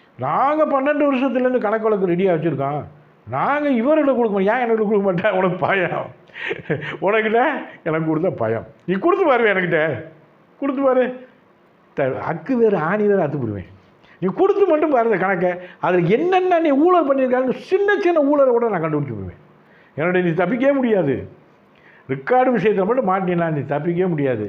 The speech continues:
கண்ணா. அதனால நான் இப்போ கூட உங்களுக்கு, எனக்கு வந்து உங்களையெல்லாம் நீங்க தண்டிக்கப்படணும்லாம் நான் ஆசைப்படுறதில்லை. என்கிட்ட நல்லா நிம்மதியா வந்து போகணும்னு நினைக்கிறேன் தான். இப்போவும்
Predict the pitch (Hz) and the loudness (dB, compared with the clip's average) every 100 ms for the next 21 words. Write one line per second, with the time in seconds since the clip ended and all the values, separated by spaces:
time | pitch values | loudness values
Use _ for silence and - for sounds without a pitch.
0 | - - - - 139 151 156 151 - - | -10 -20 -16 -6 -4 -4 -4 -8 -16 -8
1 | 147 190 220 226 160 180 - - 247 254 | -2 0 2 2 2 -2 -8 -6 -2 0
2 | 320 359 370 285 240 202 185 220 220 233 | 2 2 2 2 2 2 0 0 2 2
3 | 233 262 233 214 214 220 220 196 196 185 | 2 2 2 2 2 2 0 0 0 0
4 | 214 202 190 190 190 202 180 156 147 185 | 0 0 0 0 0 0 0 0 -2 -2
5 | 196 165 143 117 101 - - 98 120 185 | -2 0 0 0 -4 -10 -14 -12 -4 -2
6 | 226 220 226 208 220 214 196 185 190 190 | 0 0 0 0 0 0 0 -2 -2 -2
7 | 175 160 139 110 - - - - - - | -2 -2 -6 -8 -18 -20 -20 -20 -20 -20
8 | - - 147 247 269 285 | -14 -6 0 2 4 2